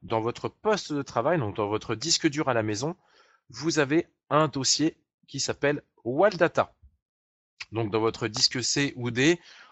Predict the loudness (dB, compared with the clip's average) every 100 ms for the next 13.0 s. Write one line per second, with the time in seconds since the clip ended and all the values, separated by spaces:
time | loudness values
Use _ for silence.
0 | 0 0 4 4 4 2 4 6 4 0
1 | -4 -4 -2 0 0 0 2 2 0 -4
2 | -6 -2 -2 0 2 0 -2 -6 -6 -4
3 | -2 0 -2 -6 -14 -8 -4 -4 -2 -4
4 | -4 -6 -6 -4 -2 -4 -4 -4 -4 -4
5 | -4 -8 -20 -18 -8 -6 -4 -8 -8 -4
6 | -4 -4 -6 -6 -6 -8 -8 -6 -6 -2
7 | -2 -2 -8 -6 -6 -2 -2 -2 -4 -4
8 | -4 -6 -10 -10 -10 -8 -4 -4 -2 -2
9 | -2 -4 -12 -20 -20 _ -4 -2 0 -2
10 | -4 -6 -10 -12 -14 -16 -16 -14 -16 -8
11 | -6 -4 -6 -2 -4 0 2 2 -2 _
12 | -20 -18 -18 _ -6 2 4 4 2 0